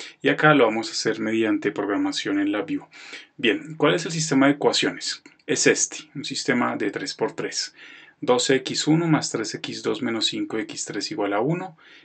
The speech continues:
X uno más cinco X dos más tres X tres igual a veintiocho, tres X uno más siete X dos más trece X tres igual a setenta y seis. Bien, lo que vamos a hacer es tomar estos valores y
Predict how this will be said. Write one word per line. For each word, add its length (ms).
X 400
uno 200
más 220
cinco 420
X 320
dos 420
más 220
tres 220
X 260
tres 320
igual 220
a 80
veintiocho, 640
tres 300
X 300
uno 180
más 180
siete 320
X 300
dos 260
más 240
trece 440
X 260
tres 280
igual 220
a 60
setenta 560
y 80
seis. 500
Bien, 360
lo 260
que 140
vamos 180
a 40
hacer 260
es 340
tomar 260
estos 280
valores 400
y 80